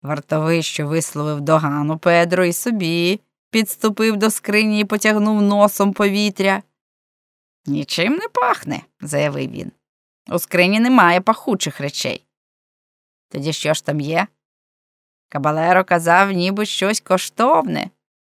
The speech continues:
"Кабалеро!" пирхнув другий вартовий. "Мабуть, батько старого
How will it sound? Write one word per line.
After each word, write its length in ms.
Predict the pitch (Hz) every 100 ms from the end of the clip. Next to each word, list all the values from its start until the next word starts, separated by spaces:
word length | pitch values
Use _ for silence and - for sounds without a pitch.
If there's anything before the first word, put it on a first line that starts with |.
| _ _
"Кабалеро!" 1200 | - - 285 262 262 269 262 247 240 226 220 - - _ _ _ _ _ _
пирхнув 480 | 196 185 - 185 175
другий 380 | 170 175 156 165
вартовий. 520 | 160 160 160 156 170 _ _ _ _ _ 403
"Мабуть, 400 | 370 349 339 302
батько 380 | 330 294 -
старого 640 | 285 - 277 277 277 220